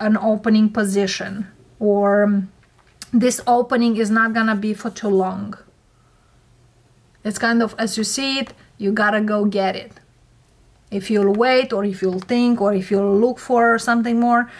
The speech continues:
it's kind of within a day, maximum two days,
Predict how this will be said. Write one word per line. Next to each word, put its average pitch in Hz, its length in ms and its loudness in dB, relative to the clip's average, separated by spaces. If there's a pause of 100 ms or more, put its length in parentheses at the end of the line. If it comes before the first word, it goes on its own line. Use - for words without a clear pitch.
(200)
it's 208 140 -6
kind 240 220 0
of 202 120 -6
within 226 320 2
a 240 100 4
day, 254 680 0 (280)
maximum 208 1000 -2 (560)
two 233 360 -2
days, 202 640 -2